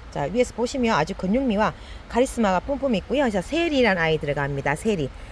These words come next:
예쁘게 물이 들어가면 너무 예쁠 것 같아요. 자, 십사점오.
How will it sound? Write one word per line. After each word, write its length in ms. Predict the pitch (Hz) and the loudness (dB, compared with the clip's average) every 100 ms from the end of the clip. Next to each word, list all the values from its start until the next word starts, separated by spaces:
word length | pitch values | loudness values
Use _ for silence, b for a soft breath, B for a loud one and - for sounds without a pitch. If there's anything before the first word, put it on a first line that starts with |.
| B - | B 0
예쁘게 640 | 214 302 339 277 220 214 | 2 2 2 2 4 4
물이 200 | 190 247 | 2 2
들어가면 680 | 202 170 156 147 190 294 190 | 2 2 2 2 2 2 2
너무 220 | 196 302 | 2 2
예쁠 260 | 226 - 240 | 0 0 0
것 80 | |
같아요. 440 | 202 170 180 135 127 B B B | 0 0 2 0 0 B B B
자, 80 | 175 | -4
십사점오. 1120 | - 330 - 302 - 226 185 147 147 185 | -2 -2 0 -2 0 0 2 2 2 2